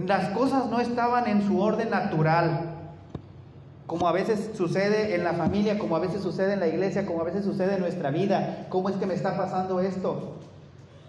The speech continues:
¿Cómo es que estoy viviendo en esta situación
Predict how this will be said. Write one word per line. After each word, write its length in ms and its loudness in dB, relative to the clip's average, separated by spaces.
¿Cómo 200 2
es 80 0
que 100 2
estoy 320 4
viviendo 460 2
en 80 0
esta 260 0
situación 880 2